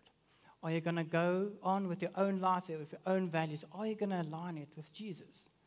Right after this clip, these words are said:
Are you gonna align it with the things that he is blessing, with the commissioning you to make disciples? See, there's a promise, there's a presence of God that is with you. And maybe you're here tonight, and maybe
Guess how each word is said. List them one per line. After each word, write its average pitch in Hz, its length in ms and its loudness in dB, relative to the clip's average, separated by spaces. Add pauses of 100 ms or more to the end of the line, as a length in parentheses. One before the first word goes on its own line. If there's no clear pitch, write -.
(420)
Are 180 80 -6
you 180 80 -2
gonna 180 220 2
align 175 260 2
it 190 100 -2
with 175 120 -6
the 175 80 -4
things 190 420 -2
that 165 140 0
he 165 180 0
is 185 100 4
blessing, 170 540 2
with 156 240 -8
the 160 80 -12
commissioning 190 800 0
you 170 300 0 (400)
to 170 100 -6
make 180 480 2 (320)
disciples? - 840 -4 (920)
See, 170 220 0
there's 170 240 2
a 175 40 -4
promise, 170 600 -4
there's 156 200 -2
a 165 60 -2
presence 190 800 0
of - 220 -12
God 165 320 -2
that 151 100 0
is 160 240 -2
with 180 300 -6
you. - 140 -20 (640)
And 175 100 -2
maybe 190 200 4
you're 214 80 6
here 196 180 6
tonight, 185 420 2
and 165 280 -4 (320)
maybe 180 720 0